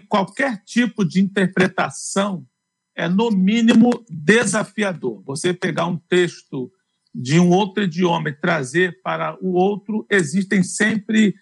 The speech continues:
desafios. Agora, quanto à pergunta inicial sobre fazer prova de Deus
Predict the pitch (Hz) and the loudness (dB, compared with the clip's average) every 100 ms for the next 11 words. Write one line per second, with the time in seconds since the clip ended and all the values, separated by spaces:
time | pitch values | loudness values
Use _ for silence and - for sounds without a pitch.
0 | _ _ - 135 185 180 160 - - 131 | _ _ -4 2 2 2 -4 -6 -6 -6
1 | 104 - _ _ - 139 180 175 - 247 | -6 -14 _ _ -4 -2 -2 -4 -6 -6
2 | 262 240 - 190 151 175 208 185 165 165 | -6 -6 -2 -2 -2 -4 -4 -4 -4 -6
3 | - - 143 175 175 139 - - 185 175 | -6 -4 0 0 -2 -6 -4 0 0 -2
4 | - 185 147 151 196 226 - _ 190 202 | -4 -4 -4 -2 0 -2 -4 _ -2 0
5 | - 160 160 139 - _ - - 135 123 | -2 -6 -8 -8 -12 _ -20 -14 -10 -2
6 | 175 196 156 | 0 0 -6